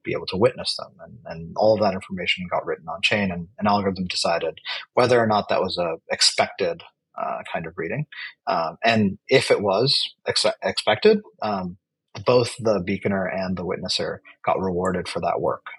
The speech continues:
right? So they, they were doing work. They were, they were mining, um, in order to get those tokens at the time.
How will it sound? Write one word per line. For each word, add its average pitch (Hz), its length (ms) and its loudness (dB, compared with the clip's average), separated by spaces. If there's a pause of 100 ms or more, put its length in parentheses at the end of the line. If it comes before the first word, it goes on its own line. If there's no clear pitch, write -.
right? - 160 -4
So - 80 2
they, 120 160 6
they 120 80 2
were 123 180 6
doing 101 360 -2
work. 87 260 -8
They 90 80 -8
were, 82 220 -8 (280)
they 107 60 0
were 95 80 2
mining, 92 640 0
um, 87 220 -4
in 90 60 -4
order 87 160 -2
to - 100 -10
get 101 140 -4
those 85 160 -6
tokens - 360 -12
at - 60 -20
the - 80 -20
time. - 160 -14